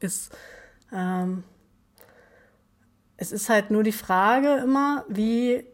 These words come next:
bringe ich das rüber, wie kommuniziere ich das dann auch? Oder wie komme ich da,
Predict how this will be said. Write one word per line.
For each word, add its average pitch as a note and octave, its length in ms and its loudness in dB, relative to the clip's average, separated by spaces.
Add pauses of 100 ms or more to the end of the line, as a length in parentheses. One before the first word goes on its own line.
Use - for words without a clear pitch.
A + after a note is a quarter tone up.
(120)
bringe G#3 300 2
ich A3 100 -4
das F#3 220 -2
rüber, A3+ 200 4
wie G3 80 0
kommuniziere G#3 720 0
ich - 180 -6
das F3 200 -4
dann F3+ 240 -4
auch? C#4 360 0 (340)
Oder G3+ 500 2
wie A3 260 0
komme A3+ 260 0
ich A3+ 140 -4
da, G#3+ 420 2